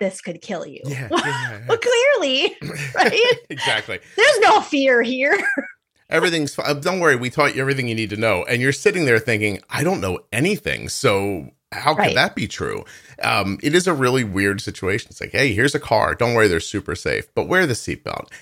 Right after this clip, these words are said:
Speaker 2: and drive forty-five and don't hit anything for God's sakes, 'cause you're gonna fly through the windshield and die.
Speaker 1: <laughs>
Speaker 2: Um, but don't worry, we taught you where the brake was, so it's gonna be okay." And it, it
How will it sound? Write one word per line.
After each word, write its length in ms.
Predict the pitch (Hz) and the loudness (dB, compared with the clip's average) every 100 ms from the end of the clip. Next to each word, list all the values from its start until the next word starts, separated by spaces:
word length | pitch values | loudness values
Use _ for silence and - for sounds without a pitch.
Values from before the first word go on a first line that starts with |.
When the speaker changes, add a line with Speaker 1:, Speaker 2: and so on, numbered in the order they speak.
| - | -6
Speaker 2:
and 120 | 127 | -4
drive 340 | 127 160 165 143 | 2 4 4 2
forty-five 640 | 113 85 71 - 58 - | -2 -2 -2 -2 -4 -4
and 180 | 78 - | -6 0
don't 240 | 135 - | 2 2
hit 160 | 110 90 | -2 -2
anything 280 | 80 80 | -2 -4
for 160 | - 71 - | -8 -8 -4
God's 320 | 98 85 78 | 0 0 -2
sakes, 240 | - 71 - | -4 -6 -6
'cause 160 | 87 | -6
you're 80 | 80 | -2
gonna 160 | 76 64 | -2 -2
fly 340 | - 101 85 | -2 0 0
through 140 | 90 | -2
the 80 | 78 | -6
windshield 540 | 78 73 - 87 62 73 | -6 -6 -6 -6 -6 -8
and 180 | 78 | -8
die. 340 | 69 69 55 50 | -2 -2 -2 -6
Speaker 1:
<laughs> 320 | - 175 226 | -2 0 0
Speaker 2:
Um, 380 | - 107 92 98 - - | 2 2 0 -4 -8 -2
but 140 | 160 | 0
don't 280 | 180 190 87 | 2 2 2
worry, 320 | 85 69 82 92 | 0 2 0 -2
we 120 | 104 | -2
taught 260 | 107 98 - | 2 0 0
you 80 | |
where 140 | 87 73 | -2 -4
the 80 | - | -2
brake 320 | 69 87 - | -2 -2 -4
was, 260 | 50 - | -10 -10
so 220 | - - 50 | -4 -2 -2
it's 160 | - | -4
gonna 180 | - 78 | -4 -2
be 140 | 78 | 0
okay." 380 | 71 95 113 65 | 0 2 2 2
And 200 | 76 98 | -2 -4
it, 200 | 60 73 - | -6 -8 -6
it 140 | 117 | -6